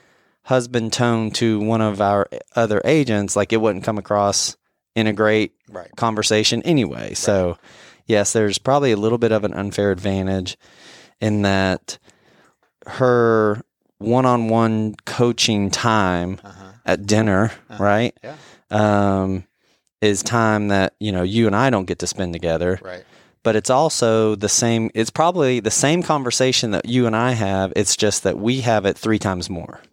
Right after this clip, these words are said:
Speaker 2: Right.
Speaker 1: Um, and so, um, the principles and the conversations that I'm having every day, and, y-, you know, there's no, like, "Well, in Colin's business,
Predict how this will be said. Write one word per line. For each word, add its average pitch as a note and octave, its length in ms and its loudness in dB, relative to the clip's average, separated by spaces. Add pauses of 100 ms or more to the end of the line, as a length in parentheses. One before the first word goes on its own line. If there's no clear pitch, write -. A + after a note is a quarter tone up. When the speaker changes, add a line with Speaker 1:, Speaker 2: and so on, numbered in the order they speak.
Speaker 2:
Right. - 100 -16 (800)
Speaker 1:
Um, F#2+ 500 0
and G#2 180 0
so, F#2+ 580 2 (680)
um, E2 680 -4 (1200)
the G2+ 80 -2
principles G#2 960 0 (460)
and G2+ 140 -2
the G2 40 0
conversations G2 920 0
that F#2+ 140 0
I'm F#2+ 160 -2
having F2+ 320 -2
every F2+ 240 -2
day, F2 480 0 (520)
and, C#3 200 2
y-, A2 160 -2
you B2+ 240 -2
know, F#2 160 2
there's G2+ 180 0
no, A#2 220 4
like, F#2+ 320 -2 (560)
"Well, F#2+ 240 2
in G2 140 -2
Colin's A2 380 0
business, F#2 460 -2